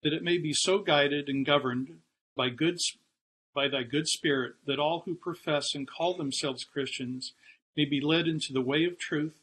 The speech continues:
and hold the faith and unity of spirit in the bond of peace and in righteousness of life.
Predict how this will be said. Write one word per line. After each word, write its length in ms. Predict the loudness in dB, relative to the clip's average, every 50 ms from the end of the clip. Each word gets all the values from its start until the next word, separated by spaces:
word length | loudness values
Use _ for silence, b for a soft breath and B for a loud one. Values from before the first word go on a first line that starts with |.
| _ -14
and 120 | -12 -6
hold 240 | -2 -2 -2 0 -2
the 80 | -4 -6
faith 380 | -4 0 0 0 0 0 -4 -4
and 160 | -4 -2 0
unity 340 | 2 2 2 2 0 0 -2
of 140 | -2 -2
spirit 540 | -2 -2 -2 -2 -2 -2 -2 0 -2 -4 -6 _ _ _ _ _ _ _ _ _ _ -2
in 140 | 0 0
the 60 | 0 2
bond 380 | 4 6 8 8 8 6 4 -2
of 180 | -6 -10 _
peace 480 | -4 -4 -2 -2 -2 -2 -2 -2 -4 b b b b b b
and 120 | 0 2 4
in 260 | 4 4 2 2 2
righteousness 640 | 2 2 0 0 0 -2 -2 -4 -4 -4 -6 -6 -4
of 140 | -4 -2 0
life. 300 | 2 2 2 0 -4